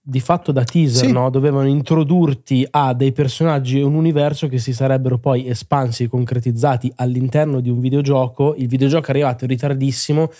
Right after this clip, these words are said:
Speaker 1: e nel frattempo lo sviluppo è stato così problematico, forse, a parte che ci eravamo un po' dimenticati tutti, ma che il libro e il podcast, come si dice in gergo tecnico, sono stati retconnati, nel senso che, cioè,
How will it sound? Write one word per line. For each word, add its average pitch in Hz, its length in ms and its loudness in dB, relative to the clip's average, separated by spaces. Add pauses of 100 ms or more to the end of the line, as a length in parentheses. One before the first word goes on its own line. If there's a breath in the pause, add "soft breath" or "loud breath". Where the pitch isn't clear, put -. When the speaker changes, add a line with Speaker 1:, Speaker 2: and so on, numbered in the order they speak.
(280 loud breath)
Speaker 1:
e 147 180 0
nel 143 160 0
frattempo 147 360 0
lo 135 140 4
sviluppo 131 340 -2
è - 20 0
stato 117 400 -4
così 139 560 -2 (120)
problematico, 131 760 -2
forse, 110 560 -6 (360)
a - 80 -20
parte 139 200 2
che 165 120 0
ci - 120 -6
eravamo 113 220 0
un 113 80 0
po' 113 120 0
dimenticati 117 520 0
tutti, 113 420 -4
ma 123 280 2
che 156 360 -2
il 131 240 -2
libro 170 400 4
e 151 60 4
il 143 80 -2
podcast, 165 760 0 (500 loud breath)
come 123 160 0
si 117 100 -2
dice 135 220 0
in 135 60 0
gergo 131 220 2
tecnico, 139 420 -2
sono 120 120 0
stati 135 300 0
retconnati, 139 640 -2
nel 120 140 0
senso 127 180 -2
che, 120 120 -4
cioè, 120 200 -2